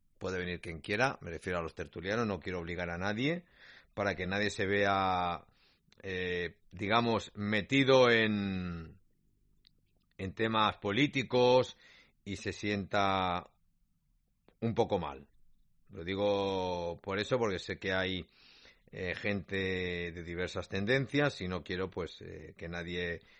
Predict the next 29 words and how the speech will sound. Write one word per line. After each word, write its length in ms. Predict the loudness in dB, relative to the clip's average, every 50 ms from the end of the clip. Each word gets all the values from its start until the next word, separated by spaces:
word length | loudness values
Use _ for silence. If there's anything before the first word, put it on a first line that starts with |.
| _ _ _
pueda 260 | -4 -2 0 0 0
verse 760 | 0 0 -2 -2 -4 -6 -6 -4 -2 -2 -2 -4 -4 -6 -8 -12 _ _ _ _ _
un 160 | -16 -14 -12
poco 640 | -10 -10 -10 -8 -4 -2 0 0 0 0 -2 -4 -8 _ _ _ _ -20 -18 -12
molesto 720 | -8 -4 -2 0 2 2 2 2 0 -4 -10 -10 -10 -10 -12 _ _ _ _ -20 -14
con, 420 | -12 -10 -10 -10 -12 -14 -14 -10
a 100 | -10 -8
lo 80 | -8 -10
mejor, 260 | -10 -8 -8 -6 -6
la 100 | -6 -6
línea 260 | -6 -8 -8 -10 -10
edi-, 160 | -10 -10 -10 -10
editorial 600 | -8 -8 -8 -6 -4 -4 -2 0 0 0 0 -2
del, 380 | -4 -4 -4 -4 -6 -8 -12 -14 -18 _ -20 -20 -20 -20 -20 -20 _ -16
del 260 | -8 -6 -4 -4 -2
programa 520 | -2 0 0 2 2 2 2 0 0 0
en, 420 | 0 -2 -4 -4 -6 -8 -8 -10 -14 _ _ _ _ _
en 140 | -6 -4 -4
ese 180 | -4 -4 -6 -6
sentido. 480 | -8 -8 -8 -10 -12 -14 -14 -14 -18 -18 -20 -20 -20 -20 -20 -20 -20 -20 -20 -20 -20 -20 -20 -20 -20 -20 _ _ _ _ _ _ _ _ _ _ _
De 220 | -6 -2 0 2 4
cara 480 | 6 8 10 12 12 12 12 12 10
al 580 | 10 10 8 8 6 6 6 4 4 2 2 4
partido, 420 | 6 6 6 6 4 4 6 6 6
en 60 | 6
principio, 480 | 4 0 0 2 2 4 6 6 4 4
ni 340 | 4 2 2 2 2 2
Víctor 360 | 0 -2 -2 0 0 0 0 2
Sánchez 760 | 4 4 4 4 4 2 4 4 6 4 4 0 -6 -20 -20